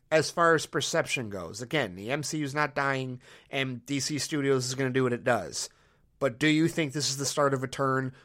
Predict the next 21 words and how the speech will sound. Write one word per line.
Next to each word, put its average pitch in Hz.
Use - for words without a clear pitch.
or 143
is 131
it 135
just 131
a -
momentary 131
lapse? -
I'm 170
curious 175
about 98
that. 90
Let 175
me 185
know, 120
and, 123
and 131
we'll 143
certainly 147
rap 139
about 135
that 131